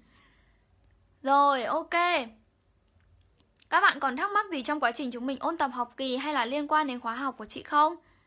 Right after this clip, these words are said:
<laughs> Bởi vì thực sự là chị rất mừng bởi khi mà đăng thông tin lên ý, trước khi mở khóa học là đã có rất nhiều bạn mong muốn được đồng hành rồi. Sau đó là khi mở khóa học thì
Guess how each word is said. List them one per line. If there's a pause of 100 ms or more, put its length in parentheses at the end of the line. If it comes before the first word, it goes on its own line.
(580)
<laughs> (2250)
Bởi
vì
thực
sự
là (260)
chị
rất
mừng
bởi (180)
khi
mà (280)
đăng
thông
tin
lên
ý, (200)
trước
khi
mở
khóa
học
là
đã
có
rất
nhiều
bạn
mong
muốn
được
đồng
hành
rồi. (320)
Sau
đó
là (220)
khi
mở
khóa
học
thì